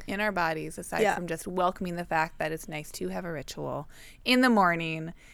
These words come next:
Speaker 1: and to have some of that, um, relaxation.
Speaker 2: Yeah. Also, like, it's part of social life. I mean,
Speaker 1: Mm-hmm.
Speaker 2: that's what I'm realizing now, is that it's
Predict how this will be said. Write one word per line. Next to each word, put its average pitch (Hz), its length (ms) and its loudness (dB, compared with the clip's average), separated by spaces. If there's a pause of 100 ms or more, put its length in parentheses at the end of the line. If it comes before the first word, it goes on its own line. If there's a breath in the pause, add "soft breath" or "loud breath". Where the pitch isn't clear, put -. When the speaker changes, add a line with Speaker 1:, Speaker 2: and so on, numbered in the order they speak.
(220 soft breath)
Speaker 1:
and 165 180 -4
to 160 60 -8
have 156 320 -4
some 156 180 -8
of 147 80 -8
that, 143 360 -6
um, 147 400 -10 (320)
relaxation. 175 840 -2 (640 soft breath)
Speaker 2:
Yeah. 233 260 12
Also, 277 440 10
like, 226 380 6
it's 233 200 6
part 233 360 6
of 196 260 2 (340)
social - 600 6
life. 160 440 -2 (220)
I 226 80 6
mean, 233 240 8
Speaker 1:
Mm-hmm. - 80 -10 (300 loud breath)
Speaker 2:
that's 240 180 8
what 254 80 10
I'm 220 100 8
realizing 220 440 4
now, 214 220 4
is 202 160 2
that 196 120 0 (460 loud breath)
it's - 260 6